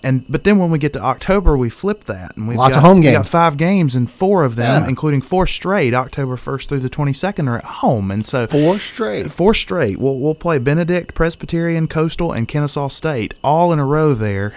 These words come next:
Speaker 1: uh, in October. So if you're, if you're looking, okay, when can I see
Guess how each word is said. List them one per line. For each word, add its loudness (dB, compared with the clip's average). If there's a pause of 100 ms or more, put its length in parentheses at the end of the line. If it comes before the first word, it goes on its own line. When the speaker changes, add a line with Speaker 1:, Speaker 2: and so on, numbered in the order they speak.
Speaker 1:
uh, -6
in -2
October. -2
So -2
if -6
you're, -4
if -12
you're -8
looking, -4
okay, -6
when -2
can -2
I -2
see -2